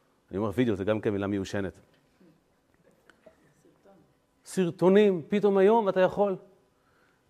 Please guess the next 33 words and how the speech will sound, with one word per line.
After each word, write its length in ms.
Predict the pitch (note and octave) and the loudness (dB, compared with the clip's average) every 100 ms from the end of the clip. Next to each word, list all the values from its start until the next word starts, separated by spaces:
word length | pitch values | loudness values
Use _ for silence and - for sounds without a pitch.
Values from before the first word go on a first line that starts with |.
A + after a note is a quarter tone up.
| _ | _
כי 80 | F3 | -14
הקדוש 340 | F3+ E3+ E3 | -12 -12 -8
ברוך 220 | F3+ E3 | -8 -6
הוא 100 | F3+ | -6
ידע 320 | F3+ E3+ F3 D#3+ - _ _ _ _ _ | -8 -8 -10 -12 -16 _ _ _ _ _
שבדור 400 | - D3+ D3 F3 | -4 -2 0 -2
של 160 | F#3+ F3 | -2 -2
הארי 300 | E3 F3+ G#3+ | -2 0 -2
ז"ל, 320 | E3 D#3+ D3 C#3+ _ _ _ _ - | -2 -4 -6 -14 _ _ _ _ -4
גם 100 | G#3 | -2
מי 60 | G#3+ | -2
שלא 240 | G3+ A3 | 0 -2
שמע 200 | G#3+ G3 | 0 -2
את 120 | F#3 | 0
הארי 240 | E3 C#3+ C#3 | 0 0 -2
ז"ל, 140 | D3+ A3+ | -4 -10
יש 360 | A3+ - - _ _ _ | -14 -16 -20 _ _ _
פה 100 | - | -10
צדיק, 360 | A#3 G#3+ F3 C#3+ | -6 -4 -6 -8
שם 160 | - G#3+ | -10 -12
צדיק, 320 | F#3 D#3 C3 | -8 -8 -8
פה 140 | - D#3+ | -12 -16
חסיד. 280 | - - F#3 - _ _ _ _ _ _ _ _ _ _ _ _ _ _ - | -16 -20 -20 -20 _ _ _ _ _ _ _ _ _ _ _ _ _ _ 2
הבעל 200 | D3+ E3+ | 4 6
שם 180 | C4 C4 | 6 6
טוב, 180 | A#3+ F3 | 6 6
אז 80 | D3 | 2
גם 120 | A3 | 0
מי 60 | A#3+ | 2
שלא 200 | A3+ A3+ | 4 4
זכה 200 | G#3+ A3+ | 4 4
להידבק, 440 | G3 G#3 B3 A#3+ | 6 8 8 8
אז 220 | F#3 - | 0 -6